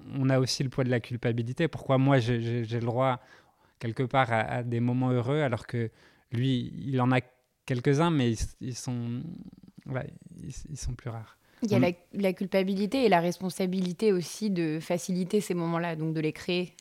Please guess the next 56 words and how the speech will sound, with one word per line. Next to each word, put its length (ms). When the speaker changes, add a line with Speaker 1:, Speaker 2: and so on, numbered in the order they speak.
Speaker 2:
Donc 320
de, 80
Speaker 1:
Ouais. 460
Speaker 2:
je, 120
je, 140
je 80
sais 80
pas 120
si 120
c'est 160
le 140
cas 160
pour, 260
pour 180
toi 140
aussi, 340
mais 120
genre 240
de, 200
de 180
toujours, 480
euh, 80
inv-, 320
enfin, 240
l'inviter 340
aux 100
soirées. 440
Et 100
c'est 100
avec 220
plaisir, 360
tu 140
vois, 260
aussi, 380
mais, 180
enfin, 480
il 80
y 60
a 20
une 140
forme 340
de, 260
ouais, 220
de 100
responsabilité, 880
de, 260
il 140
faut 140
absolument 440
travailler 500
à 60
lui 120
créer 200
une 160
place, 480
euh, 800